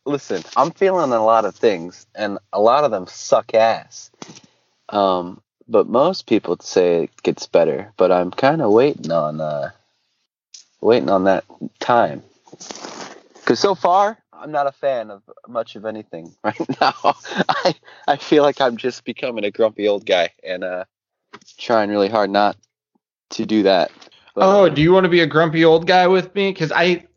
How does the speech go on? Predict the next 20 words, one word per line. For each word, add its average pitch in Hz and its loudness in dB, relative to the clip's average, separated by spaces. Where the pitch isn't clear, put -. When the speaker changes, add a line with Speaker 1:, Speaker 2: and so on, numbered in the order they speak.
Speaker 2:
I 165 2
have 180 -2
a 135 0
whole 160 2
fucking 151 -2
thing 135 -2
that, 127 -2
'cause 175 2
I've 254 2
been 220 2
skateboarding. 139 -2
I 143 0
don't 147 -2
know 143 0
if 120 -10
you 139 -4
knew 123 -8
this. 113 -10
Speaker 1:
I 92 -6
did. 113 0